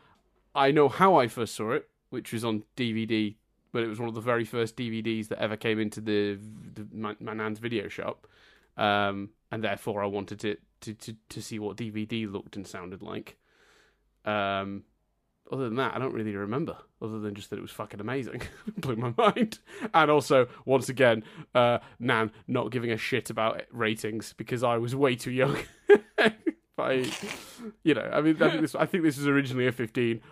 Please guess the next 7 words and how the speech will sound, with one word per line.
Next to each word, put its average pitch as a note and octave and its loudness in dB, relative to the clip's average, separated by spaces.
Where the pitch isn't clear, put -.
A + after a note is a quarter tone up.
I C3 6
must C3 -2
have A2 -6
been A2+ -4
about G#2+ -8
ten, - -8
nine, B2+ 2